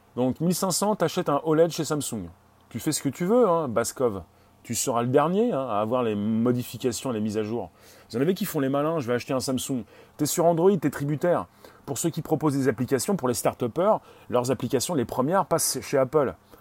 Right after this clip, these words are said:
Android attend. Chez Periscope, je vous le dis ce que je fais actuellement, ils ne peuvent pas le faire. Vous ne pouvez pas le faire avec un téléphone Android.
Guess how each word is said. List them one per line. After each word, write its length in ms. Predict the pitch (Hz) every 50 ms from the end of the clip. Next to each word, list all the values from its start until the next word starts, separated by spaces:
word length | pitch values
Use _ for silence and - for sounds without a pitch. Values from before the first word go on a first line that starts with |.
| -
Android 320 | - 110 117 113 113 160 185 170 175
attend. 340 | - 165 165 - 160 139 117 - _ _ _ _ _ - - - - _
Chez 160 | - - 131 120
Periscope, 500 | - 127 110 120 110 - - 170 185 180
je 120 | 120 107
vous 60 | 123
le 60 | 127
dis 120 | 123 143 156
ce 80 | -
que 80 | - 131
je 40 | -
fais 80 | -
actuellement, 400 | 127 113 - 127 120 131 151 175
ils 120 | 202 147 143
ne 80 | 147
peuvent 220 | 147 - 165 143 -
pas 80 | 165
le 60 | 151 131
faire. 220 | - 160 139 104
Vous 80 | 107 143
ne 60 | 160
pouvez 180 | 135 - 151
pas 120 | 143 - 135
le 40 | 127
faire 140 | - 165
avec 180 | 156 143 127 123
un 60 | 120
téléphone 280 | 104 123 123 - 131 123
Android. 180 | 113 95 101